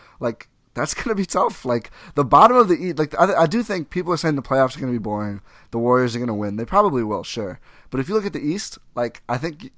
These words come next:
there's gonna be at least three good series in the first round. Like, right now, the bottom four seeds are the Pacers, who have been a lot of fun, even if they've, it feels like they cooled off lately, although they're on a four-game winning streak. The Bucks, who Giannis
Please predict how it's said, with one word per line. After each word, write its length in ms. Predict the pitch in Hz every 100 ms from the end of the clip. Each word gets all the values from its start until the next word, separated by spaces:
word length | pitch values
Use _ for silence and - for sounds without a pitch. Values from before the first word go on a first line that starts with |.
| -
there's 180 | 127 117
gonna 180 | 147
be 100 | 131
at 80 | 127
least 300 | 117 131 -
three 220 | 131 123
good 220 | 113 113 107
series 400 | - 110 101 -
in 60 |
the 60 | 98
first 280 | - 95 -
round. 300 | 87 90 - _ _ _ -
Like, 160 | 123
right 220 | 127 143
now, 460 | 143 135 131 107 107 - _ -
the 120 | 120
bottom 400 | 101 110 113 123
four 280 | 117 120 117
seeds 600 | - 120 110 98 - - -
are 100 | 107
the 80 |
Pacers, 720 | 104 - 135 139 175 196 - - -
who 140 | 131
have 100 | 120
been 140 | 110 117
a 80 |
lot 160 | 104 110
of 80 | 135
fun, 280 | 117 110 123
even 200 | 131 117
if 80 | 117
they've, 300 | 120 110 - - - -
it 120 | 139
feels 240 | - 180
like 120 | 196 185
they 120 | 165
cooled 240 | 147 170
off 220 | 156 156
lately, 240 | 170 156 180
although 220 | 147 117
they're 120 | 117
on 80 | 117
a 40 |
four-game 440 | 110 123 117 113 104
winning 200 | 113 110
streak. 340 | - - - _ _ _ _
The 120 | 123
Bucks, 600 | 110 135 120 - - - -
who 360 | 135 113 107 -
Giannis 440 | 110 110 123 117